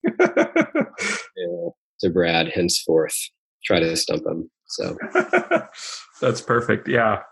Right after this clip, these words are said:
Speaker 1: I'm an
Speaker 2: Yeah.
Speaker 1: Ephesians scholar.
Speaker 2: Why Ephesians, though? This is, this is a new thing for Saturate to release a, a kind of specific book study.
Speaker 1: Why are we doing this? A lot of it has to go back to,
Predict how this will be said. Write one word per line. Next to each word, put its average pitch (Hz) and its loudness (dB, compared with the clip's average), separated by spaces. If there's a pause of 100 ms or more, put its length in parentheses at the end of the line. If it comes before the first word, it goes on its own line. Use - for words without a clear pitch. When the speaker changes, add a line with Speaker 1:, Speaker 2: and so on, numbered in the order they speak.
(160)
Speaker 1:
I'm 117 2
an 117 4
Speaker 2:
Yeah. 123 2
Speaker 1:
Ephesians 113 2
scholar. 104 2 (400)
Speaker 2:
Why 147 0
Ephesians, 147 0
though? 95 0 (160)
This 131 2
is, 127 -4
this 131 2
is 135 -2
a 131 6
new 143 4
thing 113 2
for 98 -2
Saturate 104 2
to 107 -2
release 104 2
a, 110 4
a 95 2
kind 98 0
of 95 -2
specific - 0 (180)
book 107 0
study. - 0 (400)
Speaker 1:
Why 123 2
are 160 2
we 160 4
doing 160 2
this? 107 -2 (540)
A 139 4
lot 160 2
of 254 2
it 202 0
has 156 0
to 156 2
go 143 2
back 127 0
to, 113 2